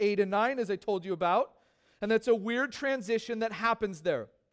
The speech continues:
And I wanted to read verses eight and nine for us. Notice in verse eight, "They went out and fled from the tomb, for trembling and astonishment had gripped them, and they said nothing to anyone, for they were afraid.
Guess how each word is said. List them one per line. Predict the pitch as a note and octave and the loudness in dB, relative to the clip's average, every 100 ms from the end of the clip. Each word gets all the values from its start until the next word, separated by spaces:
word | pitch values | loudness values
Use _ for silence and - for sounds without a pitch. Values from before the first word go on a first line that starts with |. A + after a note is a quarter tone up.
| _ _ _ | _ _ _
And | G3 | 0
I | |
wanted | A3+ C4+ C#4+ C4 - | 4 4 2 -2 -2
to | A#3+ | -2
read | G#3+ B3 G3 | 0 -2 0
verses | G3 G3 A3 F#3 | -2 0 -2 -4
eight | - F3 F#3 - _ _ _ _ _ _ - | -6 -6 -6 -12 _ _ _ _ _ _ -4
and | F#3 | -2
nine | F3 E3 E3 | 0 -2 -4
for | E3+ F#3+ E3 | -2 0 2
us. | A2+ - - | 0 -8 -10
Notice | E3 B3+ C4+ | 0 0 0
in | C#4 | 0
verse | A3 G#3 A3+ | 2 2 2
eight, | D#3+ B2+ _ _ | -2 -4 _ _
"They | G#3+ G#3+ | 2 6
went | B3 D#4+ | 6 6
out | C#4 | 4
and | C4 | 2
fled | - A#3 A#3+ B3+ | 0 8 8 6
from | B3+ | -2
the | B3+ | -2
tomb, | - F3 G3 | -4 -8 -6
for | A#3 | -10
trembling | - B3+ B3 C4+ | -4 -2 0 -2
and | B3+ | -2
astonishment | B3 - G#3 G3+ - A3+ | -4 -2 -2 -2 -6 -8
had | A#3 | -8
gripped | F3 F3 - | -6 -6 -2
them, | D#3+ G#3 B3 - - | -4 -4 -8 -14 -6
and | A#3+ | 2
they | A#3+ | 2
said | A#3+ A#3 | 4 2
nothing | A3 A3+ C#4+ D4+ D4+ | 2 2 2 0 -4
to | D#4 B3+ | -4 -2
anyone, | G3+ G3+ F#3 G3 | -2 0 0 0
for | A3 | -2
they | G3+ | -2
were | E3 E3+ | 0 2
afraid. | F3 - C4 G3+ B2 | 2 6 6 6 0